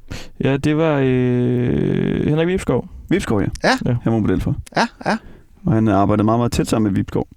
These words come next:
Speaker 3: Ja. Høj, slank fyr, gætter jeg på.
Speaker 2: Han var faktisk en lille, øh, relativt lille, øh, mand.
Speaker 3: Og
Speaker 2: Jeg tror
Speaker 3: det er vel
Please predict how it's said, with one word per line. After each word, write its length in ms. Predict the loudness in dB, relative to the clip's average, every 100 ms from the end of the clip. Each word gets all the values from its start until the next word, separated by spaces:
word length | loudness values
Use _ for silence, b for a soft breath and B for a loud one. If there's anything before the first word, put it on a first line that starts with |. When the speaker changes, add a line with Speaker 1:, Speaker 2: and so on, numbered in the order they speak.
| -6
Speaker 3:
Ja. 140 | -4 -4 -10 -20
Høj, 240 | -4 -2
slank 220 | 0 -2 0
fyr, 180 | -2 0
gætter 200 | 0 0
jeg 60 |
på. 160 | -2 -8 -14 B B B B
Speaker 2:
Han 180 | 0
var 60 | 2
faktisk 260 | 2 2 2
en 160 | 2
lille, 360 | 2 2 2 0 -4 -12 -2
øh, 460 | 2 2 4 2 2
relativt 440 | 2 2 2 0
lille, 240 | 2 0 -2 -10 -4
øh, 440 | 0 2 4 4 2
mand. 140 | 0
Speaker 3:
Og 100 | -4 -14 -18 -20 -18 -20 -8
Speaker 2:
Jeg 100 | -2
tror 80 | 2
Speaker 3:
det 0 |
er 40 |
vel 80 | 4